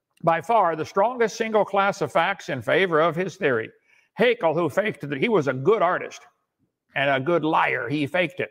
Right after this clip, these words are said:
Tell him I said so, okay? Haeckel called it the biogenetic law. It's called, Haeckel made up the phrase ontogeny, that's the way the baby grows inside the mother, recapitulates or reenacts or goes through again,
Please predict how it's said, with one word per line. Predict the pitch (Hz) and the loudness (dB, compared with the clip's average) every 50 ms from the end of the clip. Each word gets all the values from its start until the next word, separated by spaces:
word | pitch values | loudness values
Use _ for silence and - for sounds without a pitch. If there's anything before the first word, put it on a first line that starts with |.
| _ - | _ -2
Tell | 160 165 170 | 0 0 0
him | 156 156 | 2 0
I | 151 147 | 0 -2
said | - - 175 160 139 - | 0 -2 -2 -2 -2 -2
so, | - 113 98 98 - | -2 -4 -2 -4 -8
okay? | 120 139 143 180 - _ _ _ _ _ _ _ _ _ _ _ _ _ _ _ - - | -2 -2 -2 -2 -2 _ _ _ _ _ _ _ _ _ _ _ _ _ _ _ -4 -2
Haeckel | 180 214 208 202 202 175 | -2 0 2 2 0 0
called | - 151 180 175 175 | 2 2 0 2 0
it | 180 - | -2 -4
the | - 139 | -4 -4
biogenetic | 123 131 147 165 170 170 165 143 - 165 156 156 151 151 160 147 | 0 0 2 2 2 0 -4 -4 -4 0 0 0 0 0 -2 -2
law. | 139 135 135 151 160 147 123 113 107 - - - _ _ _ _ _ _ _ _ _ _ _ _ _ _ _ - | -2 0 2 4 4 4 2 0 -2 -4 -10 -18 _ _ _ _ _ _ _ _ _ _ _ _ _ _ _ -20
It's | - - | -18 -8
called, | - 165 160 143 123 | 0 2 2 2 0
Haeckel | 127 - - 156 175 147 - - 214 196 196 165 | -4 -8 -6 -6 -6 -6 -2 -2 -2 0 0 0
made | 156 160 156 | 2 2 2
up | 151 - | 2 0
the | 143 | -2
phrase | 127 - 156 143 135 123 - - | 0 0 2 2 0 -2 -4 -2
ontogeny, | 165 165 151 190 226 226 151 160 143 147 196 214 | -2 -2 0 0 -2 0 0 -2 0 0 0 0
that's | 147 143 123 - - | 0 -2 -2 0 0
the | 143 | 0
way | 139 135 | 2 2
the | 127 131 | 2 2
baby | 131 135 135 135 131 | 2 0 0 0 0
grows | 131 131 127 131 123 127 | 0 0 0 0 0 -2
inside | 139 139 - 135 127 123 110 | -4 -4 -2 -2 -2 -2 -2
the | 113 | -2
mother, | 127 156 147 120 120 151 156 _ _ _ _ _ - | 0 0 0 0 -2 -6 -6 _ _ _ _ _ -2
recapitulates | - 180 190 - 165 - 262 - - 160 139 151 196 190 - | 0 0 0 0 0 -2 -2 0 2 2 2 2 0 0 -2
or | - 127 120 | -4 -4 -4
reenacts | 117 139 143 139 127 131 131 147 - - - | -2 -2 -2 0 0 0 0 0 -2 -6 -10
or | 123 117 | -6 -2
goes | 131 143 135 - | 0 0 0 0
through | - 135 120 | 0 0 0
again, | 120 131 143 156 160 165 | 2 0 0 -2 -2 -6